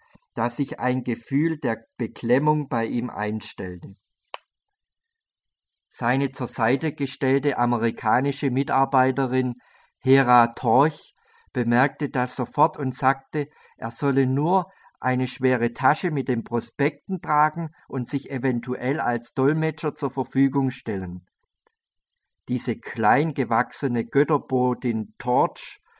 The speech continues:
war wie eine feurige Fackel, die ihre Umgebung in Windeseile zu entfachen schien.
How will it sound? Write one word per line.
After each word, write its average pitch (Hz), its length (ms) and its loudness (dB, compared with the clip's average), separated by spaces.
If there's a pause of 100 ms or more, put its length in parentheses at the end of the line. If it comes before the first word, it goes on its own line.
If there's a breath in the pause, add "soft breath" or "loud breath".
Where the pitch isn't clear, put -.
(240 soft breath)
war 110 260 0
wie 175 240 0
eine 135 300 2
feurige 151 600 0
Fackel, 135 540 -2 (420 soft breath)
die 123 120 -4
ihre 135 320 0
Umgebung 143 640 0
in 117 300 -4
Windeseile 143 840 0
zu - 160 -6
entfachen 120 600 -2
schien. 90 460 -10